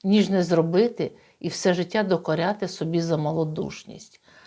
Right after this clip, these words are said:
Адже ви знаєте, як там без страховки, без сторонньої допомоги. Не спробувавши, ніколи цього не пізнаєте. Життя одне.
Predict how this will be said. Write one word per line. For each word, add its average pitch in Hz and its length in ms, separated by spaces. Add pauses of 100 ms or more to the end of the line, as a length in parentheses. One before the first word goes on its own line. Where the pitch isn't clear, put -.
(200)
Адже 190 360
ви 240 240
знаєте, 214 720 (160)
як 208 360
там 180 440
без 156 160
страховки, - 760 (380)
без 165 360
сторонньої 180 560
допомоги. 175 720 (500)
Не 190 160
спробувавши, 208 920 (200)
ніколи 190 560 (100)
цього 156 360
не 156 120
пізнаєте. - 800 (340)
Життя 180 440
одне. 180 420